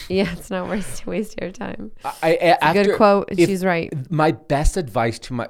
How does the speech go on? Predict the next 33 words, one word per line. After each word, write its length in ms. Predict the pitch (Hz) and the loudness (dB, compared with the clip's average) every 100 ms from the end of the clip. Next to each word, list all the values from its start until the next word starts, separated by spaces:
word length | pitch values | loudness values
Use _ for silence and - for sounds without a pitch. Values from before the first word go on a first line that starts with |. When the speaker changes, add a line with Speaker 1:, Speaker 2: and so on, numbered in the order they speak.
| - | -6
Speaker 1:
to 140 | 120 | -4
our 140 | 98 98 | -2 -4
kids 480 | - 101 110 - - | -6 -8 -8 -14 -18
when 200 | - 104 | -8 -4
they 80 | 101 | -4
become 420 | 90 95 104 98 | -6 -8 -10 -10
of 140 | 87 87 | -8 -8
age 380 | 87 95 98 _ _ _ _ _ | -8 -8 -12 _ _ _ _ _
is 220 | 104 92 | -6 -6
gonna 200 | - 98 | -6 -6
t-, 140 | 92 - | -8 -10
is 160 | 101 92 | -10 -8
basically 720 | 92 98 - - 95 90 85 _ _ _ | -6 -6 -8 -10 -8 -6 -8 _ _ _
read 480 | 104 95 110 117 139 | -10 -4 -2 0 0
as 160 | 107 98 | -2 -4
much 260 | 92 - | -8 -8
history 380 | 104 90 - 92 | -12 -10 -8 -8
as 100 | 82 | -8
you 80 | 82 | -10
can. 380 | - 82 64 - - | -14 -16 -16 -20 -12
Speaker 2:
Mm-hmm. 220 | 175 170 | -8 -6
Speaker 1:
History, 360 | 110 165 139 139 | -6 -4 -4 -2
yes, 320 | 117 107 - | 0 -2 -4
it 100 | - | -6
always 240 | 98 110 | -4 -2
repeats 340 | 107 113 127 - | -4 -6 -8 -12
itself, 320 | 92 71 73 - _ - - | -10 -10 -10 -16 _ -20 -8
but 80 | |
when 320 | 101 104 110 113 | -6 -2 -2 -2
you 420 | 139 170 185 135 | -2 -2 -2 -4
see 440 | - - 143 120 - | -10 -10 -8 -8 -8
enough 420 | 110 110 117 127 | -6 -4 -4 -6
things 680 | - - 104 107 131 123 | -10 -6 -6 -6 -8 -14